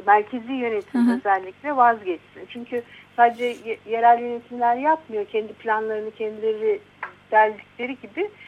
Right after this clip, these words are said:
Speaker 1: bir de merkezi yönetimin tepeden inme,
Speaker 2: Hı hı,
Speaker 1: e,
Speaker 2: hı hı.
Speaker 1: büyük, daha büyük ölçekli projeleri var. İşte köprü var, en
Speaker 2: Evet.
Speaker 1: büyük, e, problemimiz,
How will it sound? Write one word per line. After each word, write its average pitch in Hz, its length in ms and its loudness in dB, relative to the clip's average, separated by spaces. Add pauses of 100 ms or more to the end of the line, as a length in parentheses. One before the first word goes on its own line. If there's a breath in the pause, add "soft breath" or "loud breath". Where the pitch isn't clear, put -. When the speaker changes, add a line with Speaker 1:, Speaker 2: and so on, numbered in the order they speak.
(200 loud breath)
Speaker 1:
bir 233 40 -14
de 254 80 2
merkezi 240 520 -2
yönetimin 247 520 -4
tepeden 214 480 -8
inme, 190 420 -8
Speaker 2:
Hı 262 40 4
hı, 240 420 2
Speaker 1:
e, - 100 -4
Speaker 2:
hı 240 40 4
hı. 233 100 6
Speaker 1:
büyük, 240 400 -2
daha 214 260 2
büyük 214 260 -12
ölçekli 175 500 -8
projeleri 151 600 -12
var. 147 100 -10
İşte - 240 -16
köprü 165 440 -12
var, 151 360 -6
en 175 140 -4
Speaker 2:
Evet. 196 360 -4
Speaker 1:
büyük, - 440 -10
e, 82 360 -8 (120)
problemimiz, 156 680 -8